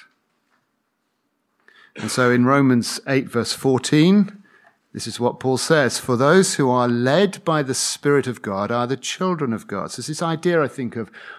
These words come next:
of the, the glory of God, you know, the pillars of pa-, uh, cloud and fire leading the Israelites. Well, now as, as the new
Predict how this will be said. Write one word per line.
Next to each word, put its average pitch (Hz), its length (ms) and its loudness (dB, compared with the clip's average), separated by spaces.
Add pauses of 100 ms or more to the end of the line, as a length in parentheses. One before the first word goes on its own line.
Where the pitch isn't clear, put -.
(120)
of 131 260 -6 (180)
the, 120 160 -8 (100)
the 117 140 -2
glory 147 440 2
of 113 80 -2
God, 143 280 2
you 127 280 -4
know, 120 120 -4
the 123 120 -2
pillars 143 300 -4
of - 160 -12
pa-, - 180 -10 (280)
uh, 104 300 -8
cloud 143 300 0
and 113 120 -4
fire 139 380 2
leading 139 560 0
the 135 140 -2
Israelites. 139 580 -4
Well, 127 140 -6
now 160 420 4
as, 135 220 0 (200)
as 139 260 -4
the 123 160 -2
new 160 560 2